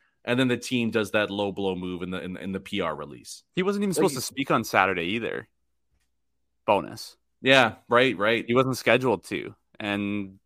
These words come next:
Speaker 2: from all the comments that came out, it almost, almost was a necessity for him to go out there and at least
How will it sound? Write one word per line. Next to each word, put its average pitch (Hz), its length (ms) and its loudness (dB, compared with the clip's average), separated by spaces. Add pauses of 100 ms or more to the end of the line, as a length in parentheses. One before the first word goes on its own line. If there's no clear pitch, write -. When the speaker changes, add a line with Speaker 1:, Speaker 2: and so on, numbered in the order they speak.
(200)
Speaker 2:
from 107 400 -6
all 104 180 0
the 123 80 -2
comments 123 460 0
that 104 140 -2
came 101 200 -6
out, 101 140 0
it 104 40 2
almost, 107 300 0 (160)
almost 120 240 0
was 110 220 -4
a 101 40 -10
necessity 110 640 -4
for 107 140 -4
him 98 100 -2
to 101 80 -4
go 98 180 0
out 104 160 2
there 104 120 2
and 101 100 -4
at 98 60 -4
least 104 260 -6